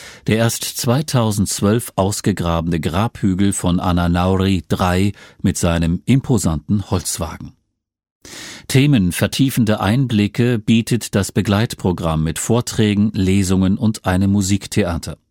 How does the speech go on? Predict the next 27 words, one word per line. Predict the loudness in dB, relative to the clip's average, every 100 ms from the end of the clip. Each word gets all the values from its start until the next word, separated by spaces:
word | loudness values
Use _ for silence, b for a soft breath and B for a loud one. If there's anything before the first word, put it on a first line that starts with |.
| _ B B B B -4
Zur | 0 2
Ausstellung | 0 0 0 2 0
erscheint | -2 0 2 2
ein | 0 0
umfangreicher | 2 0 2 0 2 0 0 -2
und | -2 -2 0
reich | 0 0 -2
bebilderter | -4 0 0 0 -2 -4
Katalog. | -4 -4 -2 -2 -4 -8 -20 B B B
Für | -4 -2
Familien | 2 2 2 4 2 -2 _
gibt | -4 -2
es | -2 0
einen | 0 2 2
Mitmachbereich | 0 0 0 0 -2 -2 -2 -2 -6 -12 B -2
und | -2 0 -2
ein | -2 0
Rätselheft. | -2 -2 -4 -4 -6 -10 -18 _ _ _ _ _ B B B B
Die | -2
Präsentation | 0 2 2 2 0 0 2 0
entstand | 0 -2 0 0 0 0
in | -2 0
Kooperation | 0 -2 0 0 0 0 0 2 2
mit | 0 -2 -2
dem | 0 0
Georgischen | 0 0 0 0 0
Nationalmuseum | 0 0 0 2 2 2 2 2 4 4